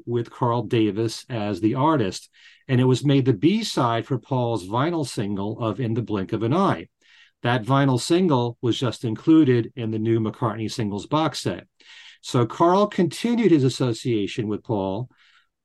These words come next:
not that long ago. Sadly, uh, Davis died of a brain hemorrhage on August the third, and he was eighty-six. And Paul himself just issued a statement online.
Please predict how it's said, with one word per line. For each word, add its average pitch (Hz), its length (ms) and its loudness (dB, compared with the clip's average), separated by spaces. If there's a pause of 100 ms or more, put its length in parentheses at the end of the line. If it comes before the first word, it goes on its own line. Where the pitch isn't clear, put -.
(160)
not 107 280 0
that 113 180 0
long 147 220 2
ago. 95 360 -4 (640)
Sadly, 123 720 0 (220)
uh, 104 240 -8
Davis 110 400 0
died 113 240 -2
of 107 100 -4
a 107 60 0
brain 113 300 -2
hemorrhage 92 600 -8 (380)
on 101 300 -4
August 104 520 -6
the 110 60 -6
third, 110 520 -2 (340)
and 98 220 -8
he 98 200 -2
was 95 640 -4
eighty-six. - 880 -4
And 104 180 -6
Paul 139 300 2
himself 147 580 4
just 120 240 -4
issued 127 300 -2
a 104 60 0
statement 123 440 -2
online. 113 640 -2